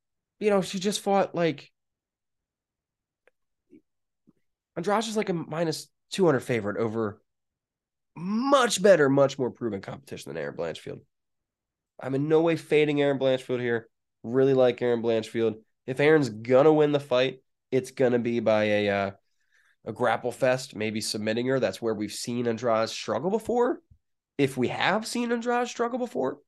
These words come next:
a loss doesn't mean they struggle. It's M M A. Anybody can lose anytime, anyhow. Um, but boy, oh boy, minus one forty, Jessica Andrade.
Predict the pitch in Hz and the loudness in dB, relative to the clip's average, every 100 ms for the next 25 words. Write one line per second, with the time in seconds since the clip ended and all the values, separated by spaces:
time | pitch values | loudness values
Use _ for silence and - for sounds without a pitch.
0 | _ _ - 135 143 139 107 95 - - | _ _ -2 2 2 -2 -6 -6 -6 -4
1 | 92 98 - 113 98 95 - - 92 98 | -4 -4 -6 -2 -2 -4 -6 -8 -8 -6
2 | 92 95 92 87 76 73 - 69 82 73 | -6 -8 -8 -6 -8 -8 -8 -8 -6 -8
3 | - - - _ _ _ _ - - - | -8 -12 -16 _ _ _ _ -10 -8 -8
4 | 92 - - _ _ _ _ _ _ _ | -10 -16 -20 _ _ _ _ _ _ _
5 | _ _ _ _ _ - - 127 123 113 | _ _ _ _ _ -20 -8 -4 -4 -4
6 | 107 107 113 - 117 - 120 107 113 107 | -2 -2 -4 -6 -6 -6 -6 -4 -6 -6
7 | 107 107 110 107 | -4 -4 0 -2